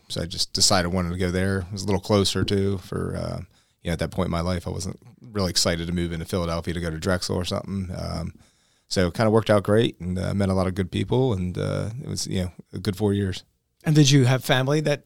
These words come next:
Speaker 2: were engineers? Is that why you wanted to get in the field?
Speaker 1: No. Um,
Speaker 2: What was the interest?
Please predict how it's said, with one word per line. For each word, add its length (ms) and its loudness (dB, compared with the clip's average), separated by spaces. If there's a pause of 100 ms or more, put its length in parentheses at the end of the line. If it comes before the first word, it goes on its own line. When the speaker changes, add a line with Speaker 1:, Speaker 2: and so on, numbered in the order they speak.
(100)
Speaker 2:
were 160 2
engineers? 500 4
Is 60 -4
that 120 0
why 120 6
you 100 6
wanted 100 4
to 60 2
get 60 2
in 60 -2
the 60 -2
field? 180 2
Speaker 1:
No. 500 8
Um, 380 4
Speaker 2:
What 100 6
was 140 6
the 100 6
interest? 400 0